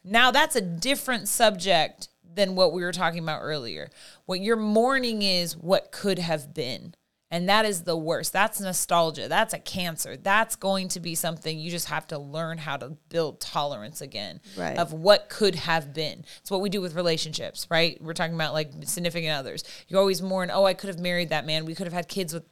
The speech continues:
Speaker 1: together. We could have bought a house. What would our house look like?" Like, what could have is what's the death that's happening.
Speaker 2: Right.
Speaker 1: The forgiveness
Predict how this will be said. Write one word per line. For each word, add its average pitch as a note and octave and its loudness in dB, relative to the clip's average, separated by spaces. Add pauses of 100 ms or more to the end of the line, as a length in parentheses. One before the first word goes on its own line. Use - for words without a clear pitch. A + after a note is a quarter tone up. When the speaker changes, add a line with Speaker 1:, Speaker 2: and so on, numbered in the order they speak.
Speaker 1:
together. D#3+ -2
We D#3 -8
could F3 -6
have E3 -4
bought E3+ 2
a D#3 0
house. E3 -2
What F3+ -2
would F#3 -2
our E3+ 2
house F3+ 0
look F#3 -4
like?" D3+ 0
Like, D#3 -4 (280)
what A3 2
could C4 2
have F#3 4
is E3 -4
what's - -2 (320)
the F3 -4
death D#3+ 2
that's E3+ -4
happening. - -8
Speaker 2:
Right. F3 -4 (1080)
Speaker 1:
The F#3+ -2
forgiveness C#4+ 0